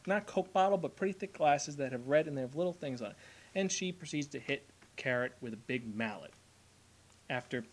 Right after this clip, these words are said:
they kinda get away, 'cause the whole incident which started was he was hitting on one of their girlfriends.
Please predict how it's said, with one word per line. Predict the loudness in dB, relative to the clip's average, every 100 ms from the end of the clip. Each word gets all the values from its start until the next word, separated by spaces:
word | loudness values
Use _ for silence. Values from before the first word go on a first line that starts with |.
| -12
they | -12
kinda | -4 -4 -2
get | -2
away, | -2
'cause | -4
the | -6
whole | 2 2 2 -2
incident | -4 -2 -4
which | 0
started | 0 0
was | -4
he |
was | -6
hitting | 0 0 2
on | 0 0
one | -2
of | -2
their | -4 -4
girlfriends. | 0 0 0 -10 -14